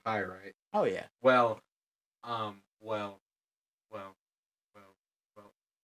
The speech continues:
Speaker 1: well, I remember growing up that, like, I loved that song, but, but, but there's one part towards the end of the song, and it says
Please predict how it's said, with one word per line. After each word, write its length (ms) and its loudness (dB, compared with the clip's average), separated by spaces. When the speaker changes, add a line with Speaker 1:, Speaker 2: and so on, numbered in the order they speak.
Speaker 1:
well, 220 -6
I 100 6
remember 280 0
growing 400 6
up 180 2
that, 100 -2
like, 240 -2
I 100 2
loved 300 8
that 180 4
song, 440 0
but, 280 6
but, 200 -6
but 140 -18
there's 240 2
one 200 0
part 340 6
towards 240 4
the 60 0
end 60 0
of 60 -6
the 80 -2
song, 480 2
and 120 -4
it 100 -4
says 680 0